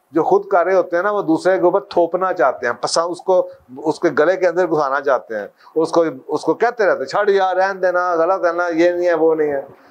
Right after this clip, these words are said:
तो ये मैंने आपको चार चीज़ें दे दी जिससे आपका confusion कम हो जाएगा, क्योंकि जब आपके पास positive images उस life के ज़्यादा हैं जो आप करना चाहते हैं,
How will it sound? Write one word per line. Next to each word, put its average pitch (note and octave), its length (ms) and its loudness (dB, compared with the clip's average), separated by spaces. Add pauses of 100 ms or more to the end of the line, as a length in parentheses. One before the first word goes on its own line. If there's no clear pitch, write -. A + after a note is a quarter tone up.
(300)
तो D3 60 2
ये F#3 220 4
मैंने F#3 200 -4
आपको D#3+ 560 -4 (260)
चार E3 260 2
चीज़ें E3 320 -4
दे C#3 120 2
दी D3+ 120 -6
जिससे D#3+ 300 -2
आपका C#3 260 2
confusion C#3+ 500 -2
कम C#3+ 180 -2
हो D3+ 160 0
जाएगा, D3+ 420 0 (240)
क्योंकि D3 200 0
जब D#3+ 220 0
आपके D#3+ 300 -4
पास E3 320 -2
positive D#3 420 -2
images D#3 580 -2 (100)
उस G3 260 0
life C#3 340 0
के D#3+ 160 0
ज़्यादा B2 320 2
हैं D3 320 -4 (300)
जो B2+ 80 2
आप B2+ 160 -4
करना C3 260 -2
चाहते B2+ 360 0
हैं, C3+ 300 -2